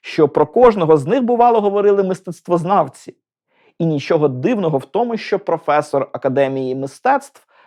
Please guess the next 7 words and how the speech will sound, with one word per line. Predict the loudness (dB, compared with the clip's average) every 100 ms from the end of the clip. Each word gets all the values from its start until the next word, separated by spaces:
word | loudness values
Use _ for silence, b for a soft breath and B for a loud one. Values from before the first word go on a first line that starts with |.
| b
багаторічний | -4 -2 0 0 0 -2 -6 -6
керівник | -4 -2 -2 -2 -6 -4
класу | 0 2 2 -4
батального | -6 0 0 0 -2 -6
живопису | -2 0 2 0 -2 -4 -6 -6 b _
Петербурзької | -2 2 2 2 2 2 0 -2 0 0 0
академії | -2 -2 0 -2 -2 -6 -6 -8